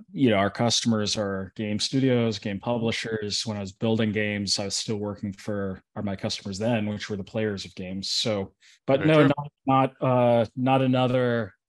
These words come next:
Speaker 1: company. When we built Star Trek and, and Game of Thrones, that was all with Disruptor Beam, which is a
Speaker 2: Mm-hmm.
Speaker 1: game studio I started.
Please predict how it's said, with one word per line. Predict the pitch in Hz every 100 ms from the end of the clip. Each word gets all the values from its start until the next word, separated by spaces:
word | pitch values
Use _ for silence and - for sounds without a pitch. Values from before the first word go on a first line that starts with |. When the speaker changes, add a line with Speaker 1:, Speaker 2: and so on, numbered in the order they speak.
| _
Speaker 1:
company. | - 127 117 95 95 _ _ _ _ _ _ _
When | 127 123
we | 131
built | 123 135
Star | - 135 123
Trek | - 127 117
and, | 120 110 110 110
and | 127 117 110 104
Game | 120 110
of | 95
Thrones, | 117 113 95 92
that | 113 107
was | 101 101 95
all | 101 98 98 95 95 - _ _
with | 107 98 -
Disruptor | 98 127 135 - 98
Beam, | 92 92
which | 95
is | 110 92
a |
Speaker 2:
Mm-hmm. | 95
Speaker 1:
game | - -
studio | - - _ -
I |
started. | - - 107 123